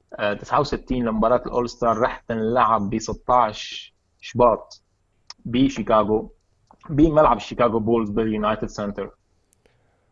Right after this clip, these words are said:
التصويتات، صار أول تصويت، نحن ما رح نحكي عنه، رح نتجاوز التصويت الأول، رح نحكي مباشرة عن التصويت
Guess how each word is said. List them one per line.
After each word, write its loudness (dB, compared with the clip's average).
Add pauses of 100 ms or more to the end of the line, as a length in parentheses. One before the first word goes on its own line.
(400)
التصويتات، 2
صار 2
أول 4
تصويت، 0
نحن -8 (540)
ما 2
رح 0
نحكي -8
عنه، -4
رح -6
نتجاوز -2
التصويت -6
الأول، -4
رح -10
نحكي -10
مباشرة -6
عن -6
التصويت -6